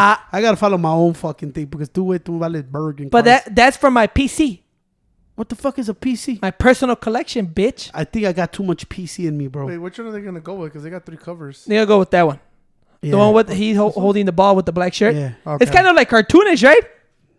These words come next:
Speaker 3: Yeah, it is.
Speaker 2: Fucking
Speaker 3: It's like
Speaker 1: I
Speaker 3: a
Speaker 2: dope.
Speaker 1: think they got
Speaker 3: three D
Speaker 1: something to
Speaker 3: animation.
Speaker 1: do with the Prism too, güey. ¿No es que todos están saliendo with the color thing?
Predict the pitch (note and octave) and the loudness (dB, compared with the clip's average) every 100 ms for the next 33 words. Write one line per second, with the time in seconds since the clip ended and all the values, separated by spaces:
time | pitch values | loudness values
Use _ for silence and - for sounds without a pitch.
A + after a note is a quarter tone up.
0 | _ _ _ _ _ _ E3 D#3 D3+ D3 | _ _ _ _ _ _ -8 -4 -4 -6
1 | D3 - _ _ _ - A#3+ - F#3+ E3+ | -8 -12 _ _ _ -4 -4 -2 -4 -4
2 | D3 G#3+ A3 A3 G3 F3+ D3+ D3+ F3 D#3 | -2 0 0 0 0 -2 -2 -4 -4 -4
3 | E3 D#3+ D#3 - F#3 D3+ D3 - E3 C3+ | -4 -6 -8 -8 -8 -8 -10 -8 -8 -8
4 | C3 _ _ - E3 D#3+ F#3 E3+ D#3+ E3+ | -14 _ _ -6 -4 -2 -4 -4 -4 -4
5 | F3 E3 F3 D#3+ E3+ F3 F3 G3 G#3 | -4 -4 -4 -4 -8 -8 -6 -4 -6